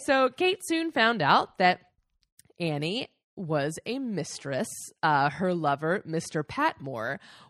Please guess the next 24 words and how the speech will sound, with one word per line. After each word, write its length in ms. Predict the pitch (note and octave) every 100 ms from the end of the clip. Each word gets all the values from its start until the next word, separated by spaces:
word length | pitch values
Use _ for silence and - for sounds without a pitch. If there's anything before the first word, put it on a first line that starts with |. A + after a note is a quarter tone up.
| -
was 300 | D#3+ F#3 F#3
married 500 | C3 A2 B2 C3 E3
and 260 | D3+ C#3 D3+
had 280 | D#3+ E3+ -
asked 420 | C3+ B2+ F3 - -
her 320 | - D3 C#3+
to 180 | C#3+ -
help 340 | D#3+ C#3 C3
him 260 | D3 C3 D#3
with 160 | - E3
the 80 | D3
very 260 | D3+ D3
special 360 | G3 D#3 D3 G3+
task 380 | - B2+ D#3+ -
of 180 | F#3+ F3
poisoning 460 | - - C#3+ C#3+ D#3
his 180 | F3+ F3+
wife 320 | A3+ E3+ C#3
so 160 | G3+
they 180 | D3+ C3
could 160 | D#3 D3
run 120 | C3+
away 240 | C#3 C3+ B2+
together. 520 | - G2+ F#2 E2+ G#2